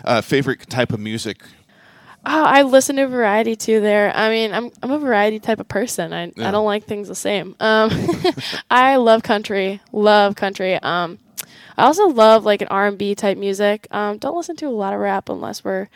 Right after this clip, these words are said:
Speaker 2: kinda pre-gaming it. But, um, otherwise, like, I love Mike. I love Rod Wave. Um, just love my country artists, Morgan Wallen, Zach Bryan.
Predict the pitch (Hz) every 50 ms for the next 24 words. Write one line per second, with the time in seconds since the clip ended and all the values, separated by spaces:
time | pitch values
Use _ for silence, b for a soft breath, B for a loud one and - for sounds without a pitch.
0 | b b b b b - - 226 214 202 - - 214 208 208 208 202 208 214 214
1 | 214 196 - _ - 202 190 180 - - b b b b b b b b b -
2 | 214 214 208 196 190 185 185 185 185 202 - _ _ _ _ _ _ _ - -
3 | _ _ _ _ _ _ 254 262 294 320 339 359 370 370 330 - 254 233 220 -
4 | 220 220 208 208 220 233 226 214 196 196 196 208 220 233 240 240 - - - -
5 | 196 196 202 202 208 208 208 202 202 190 196 202 196 202 202 202 208 202 208 202
6 | 202 208 202 - - - - 175 185 180 180 180 175 175 165 - _ _ _ _
7 | _ _ _ - - 285 277 - 214 196 202 202 202 190 190 - 196 180 - 180
8 | 170 170 170 170 - 175 180 185 180 175 175 170 170 170 170 175 - 170 170 175
9 | - - 170 170 170 170 165 170 170 185